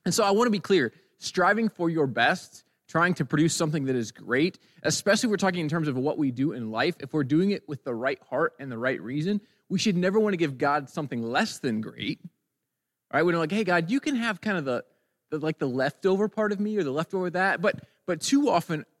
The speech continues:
the great things we desire are really more about us. And the truth is, the more I strive after those things of greatness,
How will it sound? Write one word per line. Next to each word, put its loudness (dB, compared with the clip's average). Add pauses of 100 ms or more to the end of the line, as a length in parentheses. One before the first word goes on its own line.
(160)
the 0
great 2
things 0
we 2
desire 2
are 4
really 2
more 2 (260)
about 0 (180)
us. -4 (100)
And -2
the -4
truth 0
is, -2
the -2
more 2
I -2
strive -4
after -2
those -2
things -4
of -10
greatness, -8